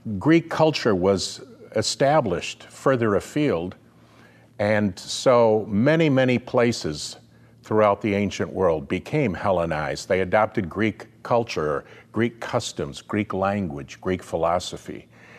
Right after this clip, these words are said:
which is why, incidentally, the New Testament is written in Greek. And Philadelphia was an outpost, a kind of mission center for, uh, that whole uh, business.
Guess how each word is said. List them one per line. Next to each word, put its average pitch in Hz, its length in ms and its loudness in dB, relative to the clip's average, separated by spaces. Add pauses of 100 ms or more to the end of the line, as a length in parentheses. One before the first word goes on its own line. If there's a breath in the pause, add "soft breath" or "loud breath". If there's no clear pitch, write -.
(360 loud breath)
which - 200 -16
is 90 180 -10
why, 92 260 2
incidentally, 92 720 0
the 85 120 -4
New 95 160 2
Testament 90 560 -2
is 80 140 -6
written 90 400 -2
in 71 180 -6
Greek. 71 480 -8 (1000 soft breath)
And 98 380 0
Philadelphia 92 720 4
was 92 200 0
an 107 100 2
outpost, 92 840 -2 (280 loud breath)
a - 80 -4
kind 92 260 0
of 80 140 0
mission 110 480 2
center - 600 -4 (640 soft breath)
for, 82 640 0
uh, 80 240 -2 (100)
that 92 480 0
whole 87 680 0 (400)
uh, 76 160 -6 (400)
business. - 680 -4